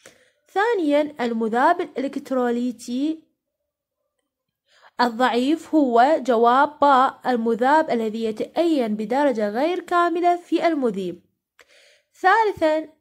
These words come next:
السكر المذاب في قدح الماء الساخن يذوب بصورة أسرع من الماء البارد بسبب، جواب: باء، طاقة حركة جزيئات الماء تزداد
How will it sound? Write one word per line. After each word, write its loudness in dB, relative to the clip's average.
السكر -2
المذاب 0
في -8
قدح -4
الماء -2
الساخن -4
يذوب 0
بصورة 0
أسرع -2
من -4
الماء -2
البارد 0
بسبب، -2
جواب: 4
باء، 2
طاقة 2
حركة -2
جزيئات -2
الماء -2
تزداد -2